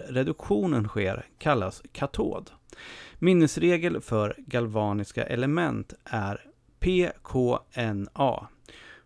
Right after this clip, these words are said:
Positiv pol är lika med katod. Negativ pol är lika med anod.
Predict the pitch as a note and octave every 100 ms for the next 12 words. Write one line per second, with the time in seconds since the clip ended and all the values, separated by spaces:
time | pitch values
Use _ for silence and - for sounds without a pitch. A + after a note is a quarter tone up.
0 | _ - B2+ - C#3 - A#2 B2+ - B2
1 | C#3 F#3 - - C#3 C#3 A#2 G#2 G2 G2
2 | G2 - C3+ F3 G3+ - - - _ -
3 | - _ A#2 C#3 D3+ D3 D3+ D3+ D#3 -
4 | - - D#3+ E3+ - - D#3+ E3 D#3+ -
5 | D#3 E3 - - F3 C3+ - -